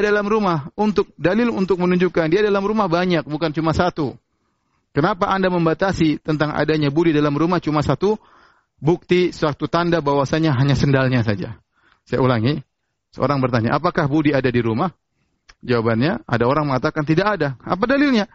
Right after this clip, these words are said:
"Karena sendalnya tidak ada di rumah, sepatunya nggak di rumah, berarti dia lagi di luar rumah." Kita bilang, hal yang menunjukkan bahwasanya bukti Budi dalam rumah itu banyak, bukan cuma sendalnya. Taib, kalau s-,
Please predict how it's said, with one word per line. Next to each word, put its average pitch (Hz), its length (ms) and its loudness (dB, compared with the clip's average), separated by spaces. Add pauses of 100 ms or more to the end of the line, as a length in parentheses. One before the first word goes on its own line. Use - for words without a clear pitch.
(340)
"Karena 151 240 0
sendalnya 147 400 0
tidak 135 240 0
ada 151 100 0
di 135 80 -2
rumah, 143 220 0
sepatunya 143 420 -2
nggak 131 140 0
di 139 80 2
rumah, 123 160 0
berarti 117 160 -2
dia 156 80 4
lagi 147 240 2
di 131 160 0
luar 147 160 2
rumah." 156 240 0 (640)
Kita 127 240 0
bilang, 165 320 0 (400)
hal 202 320 0
yang 233 240 0
menunjukkan 185 560 0
bahwasanya 131 800 0
bukti 135 480 0 (800)
Budi 196 240 2
dalam 160 220 2
rumah 160 180 0
itu 196 160 0
banyak, 180 320 0
bukan 156 240 -2
cuma 165 160 0
sendalnya. 165 560 0 (800)
Taib, 107 320 0
kalau 202 160 2
s-, - 160 -4